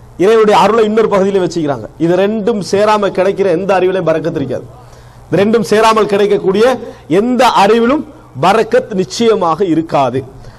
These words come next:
காரணம், அந்த இறைவனுடைய தௌஃபீக் இல்மு மட்டும்தான் என்று சொன்னால், இல்மு மட்டும்தான் என்று சொன்னால், இமாம் இப்னுல் ஜௌசி ரஹிமஹுல்லாஹ் அவர்கள் சொல்லுகிறார்கள், அதாவது இது போன்ற குழப்பங்களை மிகவும் ஆழ்ந்து, அதாவது கையாண்ட அறிஞர்கள் ஒருவர் இமாம் இப்னுல் ஜௌசி,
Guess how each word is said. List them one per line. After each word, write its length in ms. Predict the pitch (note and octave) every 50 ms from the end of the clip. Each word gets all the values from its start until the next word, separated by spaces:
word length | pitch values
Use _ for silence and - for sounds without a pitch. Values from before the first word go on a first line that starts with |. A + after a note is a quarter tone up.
| - - -
காரணம், 420 | - G3+ A3+ A#3 A#3+ C4 C4+ B3+
அந்த 140 | A#3 G#3+ G#3+
இறைவனுடைய 380 | A3+ B3+ C#4+ C#4 C#4 C4 A#3+ A3
தௌஃபீக் 420 | A#3 B3 B3+ A3+ C4 G#3 A#3 G3 A3+
இல்மு 320 | B3+ C#4+ D4+ D4 D4 C#4+
மட்டும்தான் 500 | B3 A#3 A3 - C#4 C4+ B3 B3+ B3 A#3+
என்று 160 | A#3+ G#3 -
சொன்னால், 300 | E3 F#3+ F3+ F#3+ E3+ C#3
இல்மு 220 | A#2 C#3 A3 B3+ B3
மட்டும்தான் 460 | A3+ G#3 G#3+ G#3+ A3 G#3+ G3 F#3 E3
என்று 120 | C#3 D#3+
சொன்னால், 200 | D3+ D#3 G#3+ G#3+
இமாம் 40 | G3+
இப்னுல் 320 | G3 F3+ A3+ A3+ A3 F3
ஜௌசி 240 | D3+ G3 G3 E3 F#3+
ரஹிமஹுல்லாஹ் 480 | F#3 E3+ D3+ F3+ F#3 E3+ F3 F#3 F3+ F3
அவர்கள் 220 | E3 D3+ D3+ -
சொல்லுகிறார்கள், 500 | - E3+ E3+ E3+ E3 E3 C3+ C3+ F#3 G#3 - - - - - - - - - - - - - - -
அதாவது 260 | - D#3 E3+ F3+ F#3 F3+
இது 120 | F#3+ G3
போன்ற 520 | F3+ G3+ G3+ G3 G3+ G3 F#3 E3+ D#3+ - - - - - - - -
குழப்பங்களை 520 | G3+ G#3 A3 G#3+ G#3 G#3+ G#3 G3 G#3 G3+ F#3
மிகவும் 440 | F#3 F3+ F3 G#3 G#3 G#3 G#3 G#3
ஆழ்ந்து, 720 | - - D#3+ F3+ G3 G#3 G#3 G#3 F#3+ G3+ G3+ F#3+ - - - - - -
அதாவது 320 | - E3+ F#3 F#3 F#3 F3 E3+
கையாண்ட 480 | F3+ F3+ F#3 G3 G#3 F#3+ F#3+ G3 F#3
அறிஞர்கள் 420 | E3 F3 F3+ G3 F#3 E3 F3+ F3+ E3+
ஒருவர் 320 | E3 E3+ F3 G#3+ B3 A#3+ - - - - - -
இமாம் 280 | D#3+ F#3 G#3 B3+ A#3+ - - - - - - - - -
இப்னுல் 360 | F3+ F3 F#3 A3+ A3 A3 G3
ஜௌசி, 340 | D3 F#3 F#3 E3+ D#3 B2+ D3